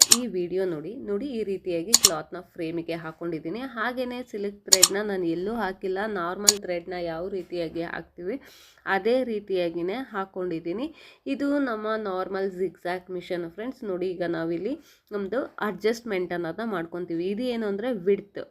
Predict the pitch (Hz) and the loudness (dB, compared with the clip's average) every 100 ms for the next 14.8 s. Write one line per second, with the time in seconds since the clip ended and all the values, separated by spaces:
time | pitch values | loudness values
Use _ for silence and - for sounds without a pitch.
0 | _ 214 226 277 277 285 233 226 220 196 | _ -6 0 0 0 0 0 0 2 2
1 | 180 175 175 175 226 202 196 220 185 185 | 2 0 0 0 0 0 0 0 2 0
2 | - 185 170 220 262 175 160 - - 175 | 0 -2 -2 -2 -2 0 0 0 -4 -4
3 | 156 156 - 247 - - - 208 208 214 | -2 -6 -4 -6 -6 -16 -8 0 0 2
4 | 214 208 269 269 - 226 220 196 180 170 | 0 0 0 -2 -2 -4 0 0 2 0
5 | 175 180 175 165 180 226 226 190 202 170 | 0 0 -2 -2 -2 -2 -2 0 0 0
6 | 185 175 170 165 160 196 277 - - - | 2 0 -2 -2 -2 -2 -6 -8 -20 -2
7 | 208 175 185 208 208 208 233 233 196 180 | 0 2 0 0 0 0 0 0 0 2
8 | 185 220 247 202 226 233 185 180 180 185 | 0 0 -2 -2 -2 -2 0 0 0 -2
9 | 208 277 226 196 202 202 170 - 254 180 | -2 -4 0 2 2 0 -4 -4 -6 -6
10 | 170 170 208 202 175 165 170 165 160 233 | -4 -2 -4 -4 -6 -4 -2 -2 0 2
11 | 330 - - - 175 165 - 175 - 165 | 0 -4 -20 -2 -2 -2 -6 -10 -6 -4
12 | 165 226 220 170 156 147 - - - - | -2 0 0 0 0 -4 -10 -14 -20 -10
13 | 254 339 349 320 269 262 247 240 214 214 | 2 2 4 2 2 2 2 0 0 -2
14 | 226 208 202 247 277 226 208 277 | -2 -2 0 0 0 -2 0 0